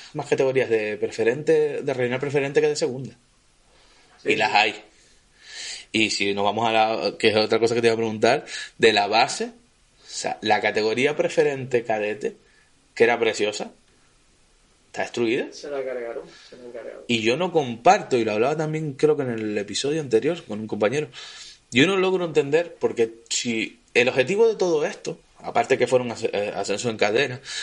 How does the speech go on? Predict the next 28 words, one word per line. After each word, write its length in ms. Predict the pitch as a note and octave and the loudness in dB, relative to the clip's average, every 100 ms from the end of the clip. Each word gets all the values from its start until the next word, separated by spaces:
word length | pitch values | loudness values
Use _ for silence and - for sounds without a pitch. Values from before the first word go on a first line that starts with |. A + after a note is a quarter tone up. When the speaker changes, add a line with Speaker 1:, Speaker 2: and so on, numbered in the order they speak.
| - | -4
Speaker 1:
pero 140 | - G#2+ | 0 2
la 120 | G#2 | 2
creación 560 | A2 A2 A2 - C3 | 2 2 0 0 -2
de 60 | F#3+ | 0
la 100 | G3 | 0
provincial 420 | E3 D3 C3 C#3+ | 2 0 2 0
juvenil 360 | B2+ A#2 A#2 A#2+ | 2 0 -2 -2
que 80 | G2+ | -4
se 180 | G#2 G#2 | -4 -4
sacaron 380 | G#2 A2 B2 | -2 -2 0
de 60 | B2+ | 0
la 100 | A2 | -2
manga 300 | A2 G#2+ G2 | -4 -6 -6
por 100 | G2 | -4
la 120 | G2+ | -4
cara, 320 | G2+ G#2 G#2+ - - - - - _ | -2 -2 -4 -12 -20 -20 -20 -20 _
que 80 | G#2 | -2
esa 160 | A#2+ A2+ | 0 2
no 60 | |
estaba 260 | G#2+ G#2+ G#2 | 4 4 4
presupuestada, 720 | G2+ G2+ G2+ A2 A2+ - - - - - - | 0 0 2 0 0 -4 -16 -20 -18 -18 -8
y 120 | A2 A#2+ | 0 2
esta 180 | F#3+ | 4
provincial 420 | F#3 E3+ C3 C#3 A#2 | 2 2 2 0 0
cadete 440 | A2 A2 A2 G2+ | 2 2 2 2
que 100 | A2+ | 4
era 180 | A#2+ A#2 | 2 4
temporal, 720 | A#2 A2 A2 G#2+ A2+ G#2 | 2 4 0 2 0 -4